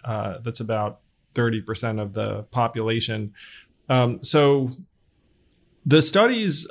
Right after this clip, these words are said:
uh, around causes of conflict, uh, I found this fascinating. A lot of people know I ran for president, uh, and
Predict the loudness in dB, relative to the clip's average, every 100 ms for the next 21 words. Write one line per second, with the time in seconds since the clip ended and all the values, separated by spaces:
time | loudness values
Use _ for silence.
0 | 2 4 4 2 0 4 4 4 2 0
1 | 0 2 2 -2 -4 -2 -2 -2 -2 -2
2 | -6 -4 0 0 0 0 2 2 0 2
3 | 0 0 -2 -2 -2 -6 -12 -20 _ 6
4 | 6 6 4 4 6 6 6 4 2 2
5 | 0 2 2 2 -2 -4 -6 0 2 0
6 | -4 0 2 2 0